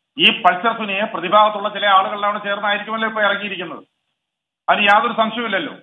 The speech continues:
അല്ലെങ്കിൽ പിന്നെ സുപ്രീം കോടതിയിൽ പോയിട്ട് ഏതാണ്ട് ഒരു കോടി രൂപ എടുത്ത് അവിടെ ഒരു വക്കീലിന് ശമ്പളം കൊടുത്ത് നാലാമത്തെ പ്രാവശ്യം അവിടെ ജാമ്യത്തിന് പോയി, ഈ സ്വ-, ഈ ഇയാൾക്ക് ഇറങ്ങേണ്ട എന്തെങ്കിലും ആവശ്യമുണ്ടോ? ഈ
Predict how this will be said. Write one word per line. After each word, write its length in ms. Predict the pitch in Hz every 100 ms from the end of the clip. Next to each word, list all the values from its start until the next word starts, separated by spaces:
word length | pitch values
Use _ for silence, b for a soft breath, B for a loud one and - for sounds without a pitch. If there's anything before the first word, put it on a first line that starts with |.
| _ _
അല്ലെങ്കിൽ 360 | 165 220 214 226
പിന്നെ 480 | - 190 202 196 190
സുപ്രീം 240 | 180 185 208
കോടതിയിൽ 340 | 214 208 214
പോയിട്ട് 380 | 202 190 180 180 208 - - -
ഏതാണ്ട് 220 | 185 208 196
ഒരു 140 | 202
കോടി 200 | 214 214
രൂപ 200 | 202 196
എടുത്ത് 300 | 202 175 -
അവിടെ 260 | 196 190 202 190
ഒരു 80 |
വക്കീലിന് 420 | 196 170 175 208 196
ശമ്പളം 280 | 180 185 202
കൊടുത്ത് 300 | 185 165 170 - _ _ -
നാലാമത്തെ 440 | 185 208 202 190 185
പ്രാവശ്യം 300 | 190 - 196
അവിടെ 140 | 190
ജാമ്യത്തിന് 440 | 170 185 202 190 185
പോയി, 220 | 175 196
ഈ 120 | 190
സ്വ-, 140 | 185
ഈ 120 | 180 190 185 _ 165 175
ഇയാൾക്ക് 300 | 196 196 196
ഇറങ്ങേണ്ട 260 | 190 196
എന്തെങ്കിലും 340 | 190 185 185 180
ആവശ്യമുണ്ടോ? 420 | 170 160 151 135 - _ _ _
ഈ 80 | -